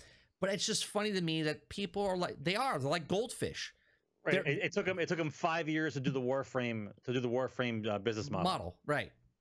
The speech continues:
Speaker 1: Wait, Warframe's been doing it for six years. It took 'em five years to figure out the same model that's already been out there.
Speaker 2: Yep.
Speaker 1: Yeah. And I, I,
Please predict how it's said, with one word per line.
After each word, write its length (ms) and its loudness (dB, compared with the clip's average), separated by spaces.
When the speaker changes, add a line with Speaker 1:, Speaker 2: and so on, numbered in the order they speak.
Speaker 1:
Wait, 300 -4
Warframe's 420 0
been 80 -2
doing 140 0
it 20 -6
for 100 -4
six 300 0
years. 200 0
It 40 -8
took 100 -4
'em 100 -2
five 320 0
years 140 0
to 80 -8
figure 220 0
out 100 -2
the 60 -4
same 220 0
model 180 2
that's 120 -4
already 140 0
been 120 -2
out 180 -2
there. 180 -8
Speaker 2:
Yep. 160 -2
Speaker 1:
Yeah. 100 -2
And 320 2
I, 300 2
I, 160 2